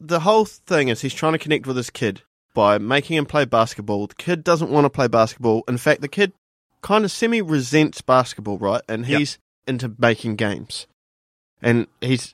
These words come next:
Speaker 1: he's a digital kid and he's a coder. And LeBron doesn't see that and doesn't appreciate him for what he is, right?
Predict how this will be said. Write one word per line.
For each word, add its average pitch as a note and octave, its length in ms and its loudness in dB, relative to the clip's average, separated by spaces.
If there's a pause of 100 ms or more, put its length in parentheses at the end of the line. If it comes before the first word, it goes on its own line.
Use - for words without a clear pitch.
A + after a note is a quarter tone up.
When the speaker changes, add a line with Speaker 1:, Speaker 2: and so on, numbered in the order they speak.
Speaker 1:
he's A#2+ 180 -2
a G#2+ 60 -4
digital A2 400 2
kid A#2 380 2
and G2+ 380 -8 (380)
he's G#2+ 140 -6
a G2 60 -8
coder. G#2+ 560 2 (440)
And G2+ 320 -4
LeBron B2+ 400 0
doesn't A#2+ 240 -2
see A2 280 0
that G#2 220 2
and G#2 100 -12
doesn't A#2 180 -4
appreciate G#2 500 0
him G2 100 -6
for F#2+ 120 -10
what F#2 140 -2
he E2+ 80 -4
is, - 300 -8
right? A#2 200 -4